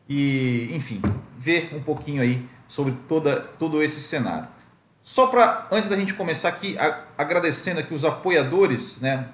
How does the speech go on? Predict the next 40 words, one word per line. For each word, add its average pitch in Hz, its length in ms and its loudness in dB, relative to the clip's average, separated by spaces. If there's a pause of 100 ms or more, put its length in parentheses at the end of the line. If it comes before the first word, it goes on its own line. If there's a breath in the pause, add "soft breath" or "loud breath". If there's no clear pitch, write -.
do 131 80 -12
tanto, 202 320 -2
eu 175 320 0
vou, 294 180 0
eu 220 160 2
vou, 226 220 4
como, 233 220 -4
como 277 200 0
hoje 202 140 4
é 208 40 2
um 190 60 0
crossover, 156 680 2
então 185 160 -6
eu 214 60 -6
não 202 60 -4
vou - 120 0
fazer 165 240 0
uma 170 100 2
propaganda 147 680 2
aqui 139 320 -2 (160 loud breath)
só 156 220 4
do 156 80 2
Botequim, 151 480 -4
né, 107 240 -4
ou 123 80 -4
seja, 117 320 -4
tanto 262 220 6
o - 20 0
Botequim 202 400 -4
G 143 100 2
P 139 300 -2 (400)
quanto 185 420 2 (200)
o 120 80 -8
Café 135 320 2
com 156 100 -2
Velocidade 127 680 4 (400 loud breath)
tem 190 140 4
um 196 80 2
programa 175 560 6
de 147 320 -2